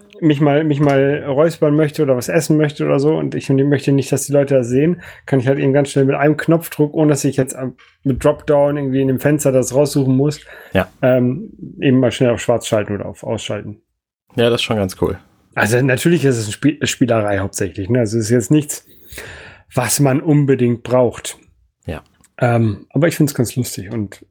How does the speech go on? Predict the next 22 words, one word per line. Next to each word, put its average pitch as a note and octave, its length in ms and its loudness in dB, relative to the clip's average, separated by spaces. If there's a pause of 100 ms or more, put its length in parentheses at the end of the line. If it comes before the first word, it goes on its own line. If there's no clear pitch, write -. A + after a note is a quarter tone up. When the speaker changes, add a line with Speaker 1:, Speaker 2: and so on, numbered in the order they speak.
Speaker 1:
ähm, G2 340 -10
dadurch, A#2 220 2
dass A#2 180 0
ich A#2+ 60 2
halt A2+ 120 2
relativ A2+ 380 0
günstig C3 560 -2
schießen C3+ 380 -2
konnte, B2 400 0 (480)
hat A#2+ 180 -4
mir A#2 80 0
das G#2 180 -6
ganz G#2+ 160 -10
gut - 160 -20
gefallen. G2 380 -16 (1500)
Speaker 2:
Apropos D3+ 520 -2
Spielerei, A#2+ 500 2
man A#2 160 2
braucht G#2+ 240 0
es A2+ 100 -6
nicht G#2+ 160 -2
wirklich. B2 380 0